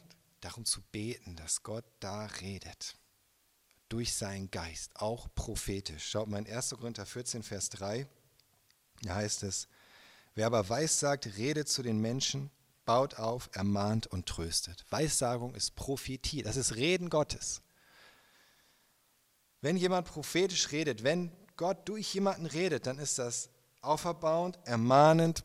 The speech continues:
tröstend, das ist Seelsorge. Das ist Seelsorge. Ganz egal, ob es jetzt privat ist, spontan oder offiziell oder sogar gegen Bezahlung. Es ist egal. Das spielt an der Stelle keine Rolle.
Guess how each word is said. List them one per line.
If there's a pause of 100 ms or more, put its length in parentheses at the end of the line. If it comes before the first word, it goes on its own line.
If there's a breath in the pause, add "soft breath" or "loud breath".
(100)
tröstend,
das
ist
Seelsorge. (1700)
Das
ist
Seelsorge. (540)
Ganz
egal,
ob
es
jetzt (640 soft breath)
privat
ist,
spontan
oder (840)
offiziell
oder
sogar
gegen
Bezahlung.
Es
ist
egal. (1200 soft breath)
Das
spielt
an
der
Stelle
keine
Rolle.